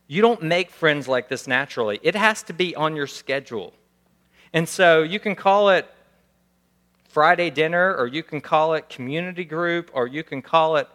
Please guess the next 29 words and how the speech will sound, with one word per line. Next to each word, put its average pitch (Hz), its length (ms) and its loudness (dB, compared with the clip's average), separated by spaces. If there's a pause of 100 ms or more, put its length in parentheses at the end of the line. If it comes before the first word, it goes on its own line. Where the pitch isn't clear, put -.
(220)
Bible 165 320 6
study, 156 480 -2
or 127 140 -6
you 151 160 -10
can 151 180 -10
call 156 360 0
it, 131 160 2 (280)
you 156 140 -2
know, 123 400 2 (260)
uh, 117 600 0 (1300)
beer 160 260 0
on 185 160 2
the 185 80 -8
porch. 110 480 -6
You 156 100 -4
can 170 120 -8
call 160 260 4
it 113 60 -10
whatever 151 400 2
you 220 180 -6
want, 175 480 2 (2500)
but 123 180 0
it 135 60 -12
needs 147 260 -8
to 143 80 -12
be 127 160 -6
on 117 140 -6
your 92 80 -12
schedule. - 500 -12